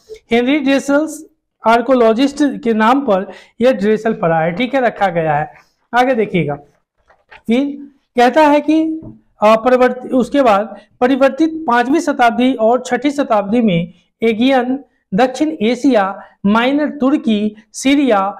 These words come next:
और फिलिस्तीनी व्यापारी अंगूरी शराब तथा जैतून तेल के प्रमुख निर्यातक बन गए, और जबकि भूमध्य के बाजारों में अफ्रीका से आने वाले कंटेनरों में अचानक कमी आ गई, जो अफ्रीका से आती थी उसमें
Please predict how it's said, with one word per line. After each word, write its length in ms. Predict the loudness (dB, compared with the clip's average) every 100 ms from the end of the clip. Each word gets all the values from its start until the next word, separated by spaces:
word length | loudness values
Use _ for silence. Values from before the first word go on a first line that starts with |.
| -16 0
और 140 | 0
फिलिस्तीनी 640 | 0 -2 -2 -2 -2 0 2
व्यापारी 460 | 0 0 0 0 0
अंगूरी 340 | 2 0 0
शराब 360 | -2 0 -2 -2
तथा 160 | -4 -2
जैतून 520 | -2 -2 0 0 0
तेल 400 | 0 -2 -2 -2
के 180 | -4 -4 -8 _ _
प्रमुख 360 | -4 0 0 2
निर्यातक 600 | 0 2 0 0 -4 -6 -6
बन 180 | -2 0
गए, 360 | 0 -2 -6 -12 -20 -6
और 120 | -4
जबकि 320 | -2 -4 -2 -2
भूमध्य 500 | 0 0 0 -2 -2
के 120 | -2
बाजारों 520 | -2 0 2 2 0
में 200 | 0 0
अफ्रीका 520 | -2 -2 -4 -2 0
से 160 | 0 -2
आने 320 | -2 0 0
वाले 360 | 2 0 -2 -6 _ _ _ -4
कंटेनरों 600 | -4 0 0 2 2 2
में 260 | -2 -4 -6
अचानक 520 | -2 -2 -2 -4 -4
कमी 360 | -4 -2 -2 -6 _ _ -6
आ 120 | -6
गई, 140 | -6
जो 160 | -4 -4
अफ्रीका 360 | -2 -2 0
से 100 | 0
आती 240 | -2 0 0
थी 240 | 0 -4 -12 _ -4
उसमें 540 | -2 0 -2 -2 -8